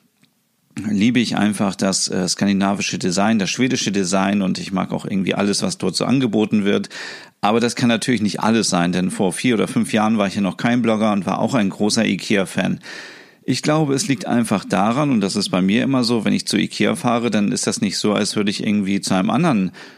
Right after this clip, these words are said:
Möbelhaus fahren, sondern dann ist das irgendwie wie so ein kleiner Ausflug oder wie so eine kleine Reise nach Schweden.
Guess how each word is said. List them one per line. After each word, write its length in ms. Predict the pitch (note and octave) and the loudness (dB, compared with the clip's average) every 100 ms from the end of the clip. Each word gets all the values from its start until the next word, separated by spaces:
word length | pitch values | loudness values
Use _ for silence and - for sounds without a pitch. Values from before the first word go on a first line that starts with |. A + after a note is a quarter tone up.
| _ | _
Möbelhaus 640 | - G2+ G2+ F#2+ F2+ G2 - | -2 0 2 2 0 0 -2
fahren, 260 | - G#2+ | -2 0
sondern 220 | G#2 G#2 | 0 0
dann 160 | G#2+ G#2 | 0 0
ist 160 | A2+ B2+ | 0 -2
das 160 | A2+ | -2
irgendwie 340 | - A2 A2 G#2+ | 0 0 0 -2
wie 60 | |
so 80 | G#2+ | 0
ein 100 | G#2+ | 0
kleiner 280 | G2 G2 F#2 | 0 0 0
Ausflug 480 | G#2 C#3 - D3 B2+ | 0 -2 -2 -2 0
oder 180 | A2 | 0
wie 80 | G#2 | 0
so 80 | G#2 | 0
eine 140 | G#2 | 0
kleine 320 | G2 G2+ G#2 F#2+ | 0 -2 0 0
Reise 280 | G2 A2 | 0 0
nach 200 | A2 G#2+ | 0 -2
Schweden. 580 | - - A#2 B2+ D3+ E3 | -4 -2 0 0 0 -2